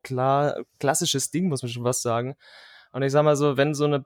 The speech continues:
Bande Mobber irgendwie noch spitz kriegen, dass jemand da als Transgender unterwegs ist, ähm, ich sag mal, ist ein gefundenes Fressen für so Leute.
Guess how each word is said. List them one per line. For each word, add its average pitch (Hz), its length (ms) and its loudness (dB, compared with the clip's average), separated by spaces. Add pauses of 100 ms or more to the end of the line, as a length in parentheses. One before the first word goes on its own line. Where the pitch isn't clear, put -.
Bande 147 280 4
Mobber 147 520 2
irgendwie 135 260 -6
noch 131 120 -8
spitz - 280 -12
kriegen, 147 380 -6
dass 127 200 -4
jemand 135 260 2
da 120 160 4
als - 200 0
Transgender 139 540 0
unterwegs 127 400 -2
ist, - 340 -6 (120)
ähm, 120 380 0 (200)
ich - 120 -8
sag 131 120 0
mal, 135 120 2
ist 127 80 0
ein 131 60 2
gefundenes 127 420 -2
Fressen 123 460 0
für 113 340 -2
so 110 120 -2
Leute. 113 400 0